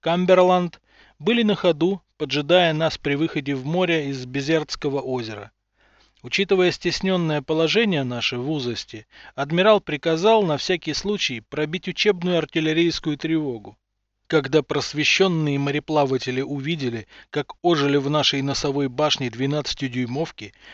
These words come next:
как повернулась на левый борт сама башня,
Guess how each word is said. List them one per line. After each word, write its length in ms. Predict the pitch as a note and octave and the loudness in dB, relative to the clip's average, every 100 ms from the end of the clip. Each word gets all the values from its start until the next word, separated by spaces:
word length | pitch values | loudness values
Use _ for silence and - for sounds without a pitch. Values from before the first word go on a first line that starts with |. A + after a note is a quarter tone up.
| - | -14
как 260 | - D#3 - | -4 -4 -2
повернулась 800 | F3 D#3+ D#3 C#3 D#3+ E3 C3+ - | 2 4 4 4 2 2 0 0
на 140 | D3+ | 0
левый 300 | D3+ D#3+ D3 | 2 2 0
борт 340 | C3 D3 D#3 - | 0 0 0 -2
сама 400 | - C#3 C#3 C3+ | 0 2 2 2
башня, 500 | A#2+ D#3+ - A2+ | 4 4 2 -6